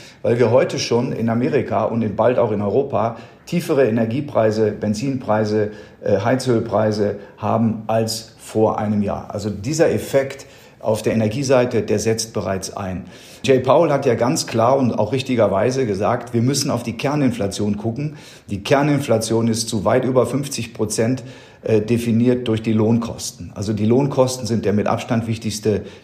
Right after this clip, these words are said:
Teil in dieser Kerninflation und die Lohnkosten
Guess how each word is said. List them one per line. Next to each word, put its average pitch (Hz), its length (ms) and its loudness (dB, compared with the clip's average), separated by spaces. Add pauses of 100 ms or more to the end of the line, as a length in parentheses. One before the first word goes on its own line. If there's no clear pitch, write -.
Teil 107 260 2
in 110 140 -2
dieser 104 240 0
Kerninflation 143 840 0
und 113 120 0
die 101 80 0
Lohnkosten 123 760 0